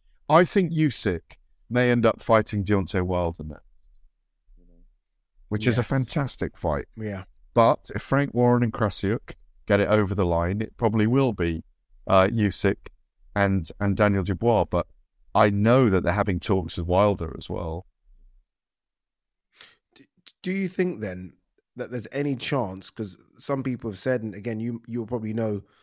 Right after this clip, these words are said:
Speaker 2: more about this than I do, some people have said that Tyson Fury's people got on to Eddie Hearn immediately after the, the Joshua fight on Saturday and said, "Let, let's, let's have a conversation, let's do something." A-, any truth in that? Do, do you,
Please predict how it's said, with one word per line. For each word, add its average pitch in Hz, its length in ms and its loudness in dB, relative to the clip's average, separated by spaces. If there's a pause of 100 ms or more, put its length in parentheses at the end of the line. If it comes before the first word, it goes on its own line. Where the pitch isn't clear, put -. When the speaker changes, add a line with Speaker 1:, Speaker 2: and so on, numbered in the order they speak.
(360)
Speaker 2:
more 113 120 -2
about 107 220 -2
this 101 200 -8
than 113 100 -4
I 113 140 -4
do, 95 240 -12 (960)
some 147 280 -2
people 123 240 -4
have 104 80 -6
said 113 240 -4
that 110 200 -8
Tyson 127 360 -6
Fury's 117 260 -2
people 113 340 -8
got 113 160 -4
on 110 300 -6
to - 160 -10
Eddie 117 160 -4
Hearn 110 200 -4
immediately 107 500 -4
after 110 300 -8
the, 110 220 -6 (320)
the 110 60 -12
Joshua 110 400 -6
fight 120 280 -2
on 104 160 -8
Saturday 104 480 -6
and 104 120 -10
said, 110 140 -6
"Let, 107 160 -8
let's, 113 280 -10 (240)
let's 127 160 -6
have 127 140 -2
a 110 60 -4
conversation, 101 640 -8
let's 113 160 -8
do 123 180 -4
something." 98 440 -8 (500)
A-, 139 180 -8
any 165 160 0
truth 160 300 0
in 147 120 -2
that? 151 200 0
Do, 131 120 -10
do 139 180 -6
you, 156 140 -4